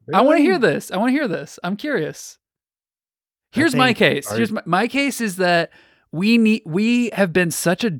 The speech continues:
Speaker 1: joke for such a long period of time. We just need professionalism. And I don't think he's, like, a great G M. I don't want him to be our G M, but I think he's a good football coach who knows stuff,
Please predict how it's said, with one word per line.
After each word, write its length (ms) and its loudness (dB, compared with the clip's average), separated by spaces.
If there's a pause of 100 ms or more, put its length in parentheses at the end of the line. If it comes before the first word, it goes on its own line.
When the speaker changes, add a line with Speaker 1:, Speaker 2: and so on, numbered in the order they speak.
Speaker 1:
joke 560 0 (300)
for 180 -2
such 420 0
a 60 2
long 280 2
period 260 -4
of 60 -6
time. 340 -4
We 80 0
just 200 -2
need 280 2
professionalism. 960 -2 (260)
And 120 -2
I 160 2
don't 200 2
think 200 0
he's, 260 -2
like, 360 0 (280)
a 100 0
great 320 -2
G 220 0
M. 460 -4
I 100 0
don't 180 0
want 200 2
him 120 0
to 80 -4
be 140 -2
our 140 0
G 200 -8
M, 340 -2 (220)
but 100 6
I 60 4
think 160 2
he's 160 4
a 80 4
good 560 2
football 520 2
coach 400 -2
who 80 0
knows 280 0
stuff, 380 -2